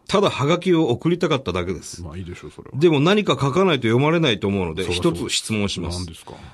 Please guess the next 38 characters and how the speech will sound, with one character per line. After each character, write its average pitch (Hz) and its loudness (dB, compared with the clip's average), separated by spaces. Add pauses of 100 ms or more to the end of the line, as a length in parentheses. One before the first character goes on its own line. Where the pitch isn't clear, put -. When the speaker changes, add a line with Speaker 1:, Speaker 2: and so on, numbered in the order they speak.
(100)
Speaker 1:
お 156 0
二 226 2
人 226 6
は 151 4
J 175 4
リ 254 2
ー 220 4
グ 165 6
だ 131 2
と 117 0
や 117 2
っ 120 -6
ぱ 185 0
り 151 2
ベ 120 0
ガ 151 4
ル 180 0
タ 175 0
フ 135 -2
ァ 156 2
ン 135 0
で 92 -2
す - -8
か？ - -12 (420)
<laughs> - -10
私 156 0
は 151 2
ア 139 4
ン 170 0
ト 165 2
ラ 147 4
ー 131 4
ズ 113 -2
フ 110 -8
ァ 98 0
ン 71 -8
で 55 -14
す。 - -16